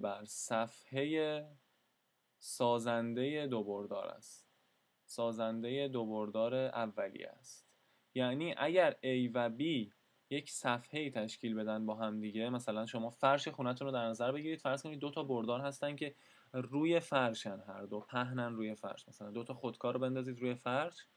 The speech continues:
اینا دو تا بردار شما. در این صورت جهت حاصل ضرب اونها عمود هست بر صفحه‌ای که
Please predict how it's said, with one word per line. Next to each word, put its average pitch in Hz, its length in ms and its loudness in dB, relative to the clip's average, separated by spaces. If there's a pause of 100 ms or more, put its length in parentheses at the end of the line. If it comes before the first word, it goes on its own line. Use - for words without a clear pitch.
(320)
اینا 143 220 2
دو 165 120 4
تا 139 140 4
بردار 117 420 2
شما. 110 300 -6 (480)
در 139 260 10
این 147 220 -2
صورت 151 460 4 (120)
جهت 139 420 4
حاصل 120 480 0
ضرب 117 360 0
اونها 123 640 0 (580)
عمود 143 460 4
هست 160 320 2
بر 123 160 6
صفحه‌ای 131 640 0
که 131 420 2